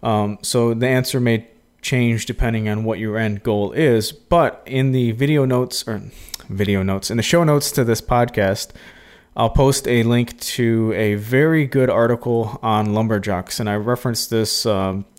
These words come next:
just about every email that I get on the topic, and it's a multiple part series blog post on Lumberjacks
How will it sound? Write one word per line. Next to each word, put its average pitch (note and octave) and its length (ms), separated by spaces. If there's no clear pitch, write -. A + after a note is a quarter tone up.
just B2 200
about A#2+ 160
every A2 420
email A#2 320
that G#2 100
I G2 120
get G#2+ 260
on G#2 140
the F#2+ 80
topic, A2 500
and A2+ 140
it's A2+ 180
a A2+ 280
multiple D3+ 640
part C3+ 380
series B2 800
blog G#2+ 420
post F#2+ 480
on G#2+ 160
Lumberjacks G#2+ 680